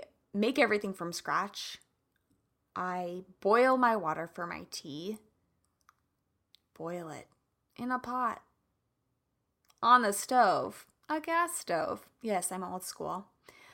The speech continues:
But it really, really makes a difference. I tell you, I'm a teaholic. Um, I cut up my vegetables for my, my, my, I call it, like, a morning soup. <laughs> Um, cut up my vegetables.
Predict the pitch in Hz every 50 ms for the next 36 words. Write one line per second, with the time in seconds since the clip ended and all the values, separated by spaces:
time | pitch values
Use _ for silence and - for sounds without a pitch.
0 | - _ - 220 226 226 185 160 190 - - - - - 214 220 208 - - -
1 | 202 185 196 190 185 185 180 - - - - 202 - - - 202 208 208 - -
2 | 175 - - 175 175 180 185 202 208 - 190 190 - - 185 175 185 185 170 175
3 | 196 226 226 - _ _ - - - - - - - - - - - 226 240 247
4 | 247 240 233 233 226 220 208 - _ _ _ _ _ _ _ _ _ _ _ _
5 | _ _ - 190 196 - - - 208 220 233 - 180 180 175 180 180 190 202 -
6 | - - - 202 - 202 190 202 202 208 208 - - - - 190 185 185 175 170
7 | 180 175 _ _ _ _ _ _ _ _ - 202 185 175 180 - _ _ _ _
8 | _ _ _ _ _ _ - 196 202 190 185 190 - - - - - 247 247 240
9 | - - - 330 392 415 415 403 302 285 - 208 185 185 185 185 185 185 196 208
10 | 208 208 202 202 208 202 202 202 202 - - - 214 277 269 - - _ - 214
11 | 202 208 - - - - - - - - - - - - - _ _ - 208 208
12 | 208 202 190 185 190 - - 208 - - - 165 175 - 262 285 277 - - -
13 | 285 285 - 285 277 277 269 269 269 269 262 269 269 262 262 262 -